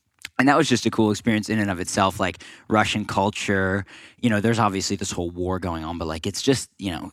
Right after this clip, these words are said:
the, the, the governments, right? Like, we, we know the people are good. Like, the people are all good there. They're,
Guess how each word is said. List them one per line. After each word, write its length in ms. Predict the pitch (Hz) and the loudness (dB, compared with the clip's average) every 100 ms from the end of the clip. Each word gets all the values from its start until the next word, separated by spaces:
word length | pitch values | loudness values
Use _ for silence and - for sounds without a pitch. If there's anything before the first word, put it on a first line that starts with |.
| - | -8
the, 260 | 101 82 - - - | -6 -4 -8 -8 -6
the, 100 | 98 - - | -6 -8 -8
the 100 | 104 | 0
governments, 640 | 120 113 87 71 - - | 0 0 -4 -8 -8 -4
right? 160 | 95 | -4
Like, 340 | 98 95 - - - | -2 -6 -8 -16 -4
we, 240 | 117 127 - | -2 -2 -2
we 100 | 131 | -2
know 140 | 131 | 0
the 100 | 90 | -4
people 360 | 90 95 95 90 | -6 -6 -4 -4
are 60 | |
good. 360 | 80 82 92 92 | -4 -4 -4 -6
Like, 160 | 85 - | -10 -10
the 80 | |
people 300 | 113 117 113 | -4 -2 0
are 100 | 107 | 0
all 140 | 104 110 | 0 0
good 200 | 101 82 | -4 -2
there. 200 | 85 76 | -4 -2
They're, 240 | 87 90 | -2 -2